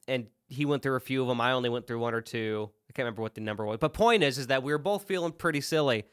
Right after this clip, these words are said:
And as soon as we got done, we went out to the kitchen and, and we were just kinda talking for a second. And then Weston, who never does this, by the way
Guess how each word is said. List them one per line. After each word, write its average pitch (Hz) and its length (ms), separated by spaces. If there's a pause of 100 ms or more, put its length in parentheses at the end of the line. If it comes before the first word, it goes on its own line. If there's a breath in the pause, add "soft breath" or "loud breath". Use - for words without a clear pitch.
(300 soft breath)
And 143 100
as 135 80
soon 226 120
as 196 100
we 214 40
got 170 260
done, 131 420 (720)
we 156 80
went 160 180
out 156 140
to 156 80
the 147 80
kitchen 143 340
and, 127 320
and 127 140
we 131 80
were 135 60
just 123 120
kinda 131 140
talking 123 400
for 123 100
a 123 60
second. 117 360
And 123 80
then 123 140
Weston, 135 380 (300 soft breath)
who 190 180
never 202 360
does 170 320
this, 131 140
by 107 220
the 98 100
way 98 260